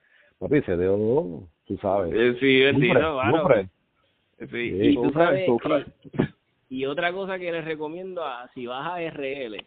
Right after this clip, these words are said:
Speaker 2: por lo menos yo estoy hablando, ¿verdad?, de mi experiencia. Y si tú eres, tú sabes que ahí siempre uno tiene un pana que, que padece que, que el cuello si se le coge sol, se le pone como, como un canto de, de,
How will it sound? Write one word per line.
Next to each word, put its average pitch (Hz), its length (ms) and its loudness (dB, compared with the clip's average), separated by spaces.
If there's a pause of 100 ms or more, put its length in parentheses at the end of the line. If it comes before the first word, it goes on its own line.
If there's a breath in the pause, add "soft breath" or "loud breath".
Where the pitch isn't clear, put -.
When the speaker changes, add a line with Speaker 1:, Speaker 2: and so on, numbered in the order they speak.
(140)
Speaker 2:
por 135 140 -4
lo 127 40 -6
menos 156 320 -4
yo 143 100 -4
estoy 175 180 -6
hablando, 170 280 -4
¿verdad?, 135 200 -6
de 139 100 -8
mi 127 100 -8
experiencia. 113 680 -12 (560)
Y 131 420 -6
si 135 100 -6
tú 131 120 0
eres, 160 180 0
tú 147 80 -8
sabes 180 160 2
que 185 80 -4
ahí 170 340 -4
siempre 170 280 -6
uno 180 120 -2
tiene 175 160 -4
un 170 140 -6
pana 175 320 -4
que, 120 400 -8
que 135 100 -6
padece 135 580 -8
que, 131 300 -8
que 127 60 -12
el 123 140 -10
cuello 143 360 0
si 170 140 -8
se 165 120 -4
le 143 120 -4
coge 147 280 -2
sol, 160 220 -4
se 160 100 -6
le 135 100 -2
pone 123 280 -6
como, 143 500 -4
como 127 200 -6
un 135 80 -6
canto 151 440 -4
de, 151 100 2
de, 143 300 0